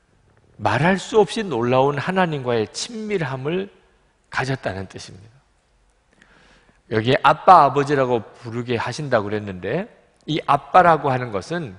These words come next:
그대로, 음을 그대로 딴 겁니다. 아람어로,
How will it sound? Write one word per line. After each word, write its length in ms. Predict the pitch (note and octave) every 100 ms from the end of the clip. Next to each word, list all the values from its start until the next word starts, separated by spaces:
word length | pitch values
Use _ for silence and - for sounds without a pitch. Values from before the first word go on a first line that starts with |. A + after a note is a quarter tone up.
| _
그대로, 560 | - A2+ D3+ F#3+ F#3+ - G#3
음을 340 | A3 G#3+ D#3+
그대로 520 | - A2+ D3+ G3 F3
딴 240 | - C3+ A#2+
겁니다. 480 | C#3 A#2 F2+ F2+ - _ _ _ _
아람어로, 1000 | G2 A2 C#3 D3+ D3+ A2+ B2+ C3+ -